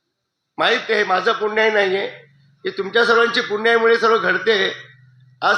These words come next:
केंद्रातली सत्ता आली, ती खूप गरजेची होती आणि त्यानंतर मी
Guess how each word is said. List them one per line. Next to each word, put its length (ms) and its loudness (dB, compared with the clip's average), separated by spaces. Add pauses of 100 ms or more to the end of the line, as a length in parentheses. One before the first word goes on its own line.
केंद्रातली 460 -2
सत्ता 380 0
आली, 280 0 (2000)
ती 120 -8
खूप 180 -6
गरजेची 440 2
होती 480 -2 (320)
आणि 180 -6
त्यानंतर 400 0
मी 280 2